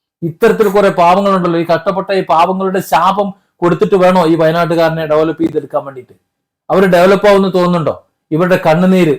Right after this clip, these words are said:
ഇവരുടെ ചോര, ഈ ചോര, ഏഹ്, ചു-, വിയർപ്പ്, ഇതെല്ലാം കൊണ്ട് അവിടെ കെട്ടിപ്പടുത്തു കഴിഞ്ഞാൽ എന്തെങ്കിലും ആകുമെന്ന് നിങ്ങൾക്ക് തോന്നുന്നുണ്ടോ? എനിക്ക് തോന്നുന്നില്ല.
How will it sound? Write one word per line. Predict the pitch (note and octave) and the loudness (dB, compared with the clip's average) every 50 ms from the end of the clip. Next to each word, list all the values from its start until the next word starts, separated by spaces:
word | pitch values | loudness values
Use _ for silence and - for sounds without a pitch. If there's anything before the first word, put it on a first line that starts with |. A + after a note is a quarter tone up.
| - | -4
ഇവരുടെ | D3+ D3+ F3 F3 E3+ | -6 -6 -4 -4 -4
ചോര, | - - D#3 D3+ E3 E3+ D#3 B2+ G#2 - _ _ _ _ _ - E3+ | -2 -2 0 0 2 2 0 -2 -4 -8 _ _ _ _ _ -4 -2
ഈ | F#3 G3 | 0 0
ചോര, | - - E3+ E3+ F3+ F#3 | 0 2 2 4 4 4
ഏഹ്, | G3 F#3+ F#3+ G3 F#3+ F3 D#3+ E3 E3+ F3+ E3+ D#3+ D#3 D#3+ | 4 4 2 2 0 0 0 0 0 0 0 -2 -2 -4
ചു-, | E3+ E3 | -4 -2
വിയർപ്പ്, | D3+ D#3+ F3 F#3 F#3 - - D#3+ C3+ - _ _ _ _ | 0 2 4 4 2 2 0 -2 -4 -4 _ _ _ _
ഇതെല്ലാം | F3 F3 G3 G#3+ G3 G3 F#3+ F#3+ | -2 0 2 4 4 4 4 2
കൊണ്ട് | F#3+ F#3 F3+ F3+ | 2 0 2 2
അവിടെ | F3+ F3 F3+ F3 - | 2 2 0 0 -2
കെട്ടിപ്പടുത്തു | E3 D3+ F#3 F3+ F#3+ F#3 E3+ - F#3+ | -2 -4 -2 -2 -2 -2 -2 0 0
കഴിഞ്ഞാൽ | F3+ F3 F3 F3+ F3 E3+ | 0 0 0 -2 -2 -2
എന്തെങ്കിലും | E3 E3 F3 F3 F3+ F#3+ F3+ | -4 -6 -6 -6 -4 -4 -2
ആകുമെന്ന് | D#3+ D#3+ E3+ E3+ F3+ F3+ F3 E3+ | -2 -2 -4 -4 -6 -6 -8 -8
നിങ്ങൾക്ക് | E3+ E3+ E3+ E3+ E3 E3+ | -10 -10 -8 -10 -8 -6
തോന്നുന്നുണ്ടോ? | E3 E3 E3 F3 E3 D3+ C3+ B2 - _ _ _ _ _ _ - D#3+ E3 | -6 -6 -6 -6 -6 -8 -10 -12 -14 _ _ _ _ _ _ -2 0 2
എനിക്ക് | F#3 G3+ F3+ A#3+ G#3+ | 2 2 0 0 2
തോന്നുന്നില്ല. | G3 F#3 F3 E3+ E3 D#3 C#3 A#2 G2 | 2 2 2 0 -2 -4 -4 -6 -8